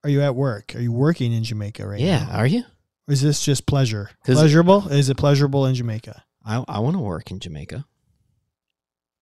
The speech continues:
Speaker 2: Jeez.
Speaker 1: Niecy doesn't watch The Simpsons. And I've, I
Speaker 2: Well,
Speaker 1: have seen it, but I don't
Speaker 2: hey.
Speaker 1: religiously watch it.
Speaker 2: You know what? I wonder,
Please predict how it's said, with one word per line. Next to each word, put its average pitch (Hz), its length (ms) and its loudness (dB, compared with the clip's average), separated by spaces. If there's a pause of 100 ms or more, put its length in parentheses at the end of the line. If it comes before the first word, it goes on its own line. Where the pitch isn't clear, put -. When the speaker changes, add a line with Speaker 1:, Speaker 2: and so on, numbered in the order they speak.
(200)
Speaker 2:
Jeez. 113 380 -2 (920)
Speaker 1:
Niecy 147 340 -2
doesn't 117 360 -6 (200)
watch 113 320 -14
The - 80 -16
Simpsons. 113 500 -10
And 170 160 0
I've, 254 380 2
I 175 160 2
Speaker 2:
Well, 147 140 0
Speaker 1:
have 202 260 6
seen 185 260 4
it, 220 120 2
but 156 120 2
I 156 60 4
don't 151 220 4
Speaker 2:
hey. 120 60 -6
Speaker 1:
religiously 127 520 -2
watch 101 260 -8
it. 120 120 -10 (420)
Speaker 2:
You 190 80 0
know 247 100 2
what? 110 320 0
I 113 80 -6
wonder, 175 540 2